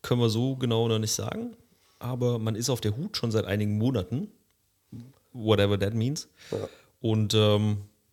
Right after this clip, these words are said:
Speaker 1: ja, auch da müssen wir schauen, ne? Also ist jetzt noch nichts bekannt, irgendwie Hochschule Furtwang. Wir haben noch keine Leaks gefunden. Umfangreiche F A Qs auf der Seite. Was könnte betroffen sein? Was ist nicht verfügbar?
Speaker 2: Das wird natürlich
Speaker 1: Ja.
Speaker 2: ganz spannend, ja, wenn das Thema weitergeht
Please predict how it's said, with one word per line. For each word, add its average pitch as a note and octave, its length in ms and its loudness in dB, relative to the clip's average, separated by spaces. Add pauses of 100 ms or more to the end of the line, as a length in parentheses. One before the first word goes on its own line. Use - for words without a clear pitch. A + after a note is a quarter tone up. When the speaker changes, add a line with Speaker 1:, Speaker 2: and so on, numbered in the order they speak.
(120)
Speaker 1:
ja, A#2 120 2
auch G#2+ 180 -2
da G2+ 240 0
müssen G2+ 140 -4
wir A#2 40 -2
schauen, F#2+ 260 -4
ne? A2 100 0
Also A2 180 -2
ist G2+ 80 -4
jetzt G#2+ 160 -2
noch G#2+ 80 0
nichts A2 160 -4
bekannt, D3 320 -4
irgendwie C3+ 240 -4
Hochschule A#2+ 500 -4
Furtwang. A2+ 520 -6
Wir F#2+ 60 -4
haben F2+ 80 -4
noch G2 120 -6
keine G2+ 160 -2
Leaks A2+ 260 -4
gefunden. B2 520 0 (1300)
Umfangreiche A2+ 880 4
F G2+ 180 -2
A F2+ 120 -2
Qs B2 420 -4
auf G2+ 120 -4
der A2 140 2
Seite. G#2 480 0
Was G2+ 160 -4
könnte G#2+ 240 -2
betroffen G2 360 -4
sein? G2 320 -2
Was F#2 140 -4
ist F#2+ 140 -6
nicht G2+ 100 -4
verfügbar? G2 460 -8
Speaker 2:
Das G2+ 80 -2
wird B2+ 100 -4
natürlich C#3+ 380 2
Speaker 1:
Ja. - 80 -10
Speaker 2:
ganz A2+ 160 -2
spannend, C#3 320 0
ja, A2+ 120 -4
wenn A#2 120 -2
das A#2+ 140 -6
Thema C3 280 0
weitergeht B2 640 -2